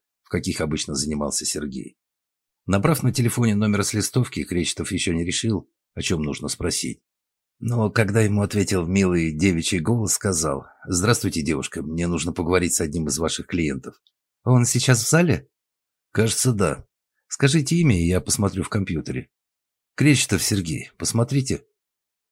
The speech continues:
Девушка помолчала, потом удивленно проронила: "Он не клиент". "Не понял". "Сергей Кречетов у нас работает, он инструктор. Позвать его?"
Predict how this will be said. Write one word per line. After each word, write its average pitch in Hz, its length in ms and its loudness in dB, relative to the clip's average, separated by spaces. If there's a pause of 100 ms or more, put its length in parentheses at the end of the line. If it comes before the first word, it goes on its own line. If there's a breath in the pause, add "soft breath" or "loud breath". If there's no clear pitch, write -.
Девушка 120 360 0
помолчала, 110 500 4
потом 92 280 0
удивленно 85 480 0
проронила: 87 640 -2 (280)
"Он 92 220 2
не 95 80 2
клиент". 131 520 2 (460)
"Не 82 180 2
понял". 71 440 -4 (500)
"Сергей 107 380 2
Кречетов - 460 2
у 110 40 2
нас 110 200 2
работает, 104 560 0
он 87 180 0
инструктор. 85 720 -2
Позвать 143 360 2
его?" 73 260 -6